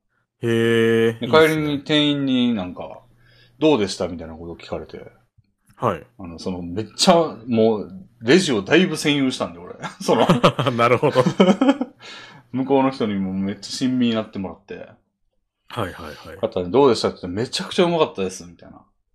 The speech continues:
Speaker 2: 「また来ます」、
Speaker 1: へー。
Speaker 2: みたいな感じで出たんですけど。
Speaker 1: <laughs>
Speaker 2: あ、それがだから、スパイスが香ってる感じがして。
Speaker 1: うーん。
Speaker 2: 美味しかったんで、なんかこれ系好きだな、俺、と思って。
Speaker 1: あ、そうなんだ。へ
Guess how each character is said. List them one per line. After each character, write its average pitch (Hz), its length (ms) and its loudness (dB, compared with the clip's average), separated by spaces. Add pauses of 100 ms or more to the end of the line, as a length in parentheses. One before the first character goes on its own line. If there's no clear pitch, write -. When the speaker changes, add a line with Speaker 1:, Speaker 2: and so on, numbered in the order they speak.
(200)
Speaker 2:
「ま 113 140 -6
た 131 80 -4
来 123 100 -6
ま 131 280 4
す」、 90 160 -4
Speaker 1:
へ - 0 -
ー。 - 20 -2
Speaker 2:
み 90 60 -4
た 92 60 -6
い 87 40 -8
な 87 80 -10
感 90 160 -8
じ 87 120 -10
で 87 80 -10
出 92 80 -6
た 92 120 -8
ん 82 60 -14
で 82 60 -20
す - 80 -20
け - 80 -14
ど。 165 100 4
Speaker 1:
<laughs> 123 500 0 (880)
Speaker 2:
あ、 95 120 -8
そ - 140 0
れ 196 80 4
が 175 120 6
だ 151 100 6
か 117 60 2
ら、 90 180 0
ス - 200 -14
パ 247 100 6
イ 196 80 6
ス - 140 -4
が - 80 -2
香 - 180 -2
っ 113 120 -6 (380)
て - 80 0
る 107 120 -4
感 107 200 -2
じ 101 80 -8
が 98 80 -4
し - 140 -12
て。 85 60 -16 (960)
Speaker 1:
う 98 40 -14
ー - 20 -12
ん。 139 840 -6 (180)
Speaker 2:
美 104 100 -4
味 120 60 -2
し - 120 -8
か 113 80 -2
っ - 100 -14
た 90 120 -12
ん 87 100 -14
で、 87 180 -12
な 92 100 -12
ん 95 120 -8
か - 80 -20
こ - 100 -2
れ 240 80 0
系 226 140 0
好 196 240 -2
き 269 80 -2
だ 104 100 0
な、 85 140 -10
俺、 85 180 -12 (180)
と - 80 -18
思 - 120 -18
っ - 20 -20
て。 - 240 -20 (680)
Speaker 1:
あ、 90 120 -14
そ 113 280 -6
う - 20 -4
な 90 100 -8
ん 78 40 -18
だ。 - 100 -20
へ - 20 -16